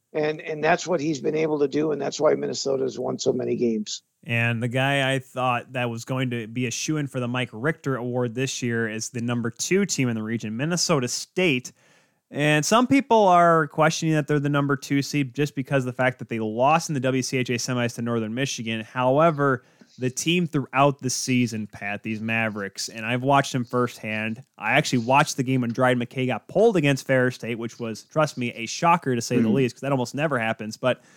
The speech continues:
Speaker 2: every other time this season, they just looked extremely dominant defensively. They don't have any big scores similar to the Gophers, but all around, they have depth offensively, and they're a really good defense core, and that's why Dryden McKay's numbers are so good as well.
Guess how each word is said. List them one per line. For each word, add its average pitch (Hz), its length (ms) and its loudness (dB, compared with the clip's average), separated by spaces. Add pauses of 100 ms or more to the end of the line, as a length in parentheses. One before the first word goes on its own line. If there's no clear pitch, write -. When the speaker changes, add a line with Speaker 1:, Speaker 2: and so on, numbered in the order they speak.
(600)
Speaker 2:
every 196 460 2
other 151 220 4
time 131 340 2
this 120 140 -2
season, 113 400 -4
they 123 160 0
just 123 200 -6
looked 123 320 -4
extremely 127 580 -4
dominant 131 560 0
defensively. 113 480 -8
They 117 80 -4
don't 156 120 0
have 180 140 0
any 185 80 2
big 165 240 0
scores 160 340 2
similar 165 320 0
to 160 60 0
the 139 100 -4
Gophers, 131 540 2 (420)
but 127 300 4 (360)
all 147 280 4
around, 135 640 2 (160)
they 113 220 -2
have 110 300 -2
depth 139 280 2
offensively, 127 640 0
and 107 160 -8
they're 104 140 -8
a - 20 -12
really 127 640 4
good 120 220 0
defense 110 320 -6
core, 117 180 -4
and 113 80 -2
that's 120 180 -2
why 120 100 2
Dryden 120 260 2
McKay's 165 440 -2
numbers 104 320 -4
are 104 60 -10
so 117 180 -6
good 107 180 -6
as 101 100 -8
well. 107 380 -4